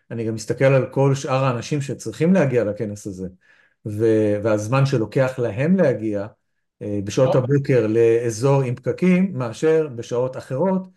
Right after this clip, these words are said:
Speaker 1: שבהם יכולים, אה, לנסוע פחות זמן, ואז הארגון חוסך את אותו זמן של העמידה בפקקים.
Speaker 2: אגב, אגב,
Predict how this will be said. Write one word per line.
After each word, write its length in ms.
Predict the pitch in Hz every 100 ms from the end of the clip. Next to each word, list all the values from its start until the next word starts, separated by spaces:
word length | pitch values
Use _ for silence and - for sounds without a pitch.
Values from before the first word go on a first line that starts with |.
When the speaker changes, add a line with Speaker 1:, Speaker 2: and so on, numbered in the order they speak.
| _
Speaker 1:
שבהם 320 | 120 131 135
יכולים, 520 | 135 - 127 151 160 151 _ _ _ 120
אה, 200 | 117 117
לנסוע 380 | 135 120 139 127
פחות 260 | 135 135 117
זמן, 280 | 147 175 123
ואז 340 | 117 127 -
הארגון 460 | 127 117 110 147 185
חוסך 460 | 180 - 135 139 - _ _ 120
את 60 |
אותו 220 | - - 135
זמן 260 | 120 139
של 160 | 143 127
העמידה 280 | 110 113 117
בפקקים. 680 | 123 - - 160 98 - _ _ _ _ _ _ _ _
Speaker 2:
אגב, 360 | 120 143 160 156 - -
אגב, 340 | 143 156 160